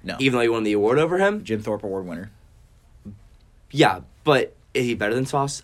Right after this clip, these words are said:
Speaker 2: Absolutely not.
Speaker 1: Yeah.
Speaker 2: But can you develop him under Awuzie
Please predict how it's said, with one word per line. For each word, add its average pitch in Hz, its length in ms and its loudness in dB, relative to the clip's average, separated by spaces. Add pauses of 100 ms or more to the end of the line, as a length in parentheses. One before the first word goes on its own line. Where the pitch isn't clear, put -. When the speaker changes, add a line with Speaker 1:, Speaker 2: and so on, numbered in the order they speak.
(120)
Speaker 2:
Absolutely 101 480 -4
not. 73 160 -16 (400)
Speaker 1:
Yeah. 82 200 -8 (560)
Speaker 2:
But 127 180 0
can 127 160 -2
you 110 100 0
develop 98 440 -4
him 180 280 -4
under 107 320 0
Awuzie 104 480 -2